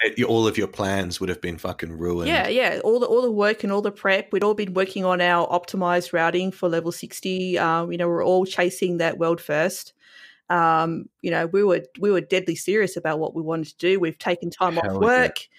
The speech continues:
Speaker 2: Uh, we've prepared everything beforehand to make sure that we could sort of, uh, do what we needed to do over the course of, you know, four, five, six days.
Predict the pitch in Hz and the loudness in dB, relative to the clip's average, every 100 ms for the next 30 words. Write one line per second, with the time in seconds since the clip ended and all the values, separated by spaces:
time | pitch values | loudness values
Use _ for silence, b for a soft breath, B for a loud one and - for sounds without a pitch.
0 | B B B 180 175 170 170 180 - 180 | B B B 0 2 4 2 -2 -4 -2
1 | 202 196 185 190 - 190 185 180 170 - | 2 2 2 -2 -2 0 0 -2 -4 0
2 | 208 220 214 214 - 180 175 - 190 185 | 0 2 2 0 -2 -2 -2 -2 0 2
3 | 175 180 175 175 - 185 170 165 170 165 | 2 0 -2 -4 -2 0 0 0 0 0
4 | 165 180 175 165 170 170 160 156 180 190 | 0 0 0 0 0 -2 -4 0 2 2
5 | 180 170 170 - 180 180 180 175 165 170 | 2 0 -4 -2 2 2 2 -4 -4 -4
6 | 170 165 - 170 170 165 165 - - 180 | -4 -4 0 0 2 0 0 -8 -4 0
7 | 185 190 196 | 2 2 -2